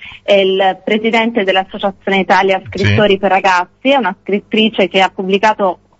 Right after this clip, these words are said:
Speaker 1: circa ottanta titoli tra libri illustrati,
Speaker 2: Mm-hmm.
Speaker 1: romanzi,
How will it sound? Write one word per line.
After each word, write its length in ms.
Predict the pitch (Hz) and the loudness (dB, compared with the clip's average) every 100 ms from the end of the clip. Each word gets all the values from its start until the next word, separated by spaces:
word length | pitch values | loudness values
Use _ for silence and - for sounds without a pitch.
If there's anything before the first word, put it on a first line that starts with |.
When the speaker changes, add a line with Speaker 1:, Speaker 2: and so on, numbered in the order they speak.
| 196 | -12
Speaker 1:
circa 480 | - 254 262 214 196 | -4 -2 -2 0 0
ottanta 640 | 196 196 - 240 247 233 196 | -2 -4 -2 0 0 -2 -2
titoli 520 | 247 254 247 196 190 | -2 -2 -2 0 0
tra 240 | 202 185 | 0 0
libri 340 | 190 190 190 196 | 0 -4 -2 -4
illustrati, 720 | 190 185 - 185 196 196 208 | -4 -8 -4 0 2 0 -2
Speaker 2:
Mm-hmm. 40 | 196 | 0
Speaker 1:
romanzi, 720 | 196 202 202 196 185 202 185 | 0 0 0 -2 -2 -2 -2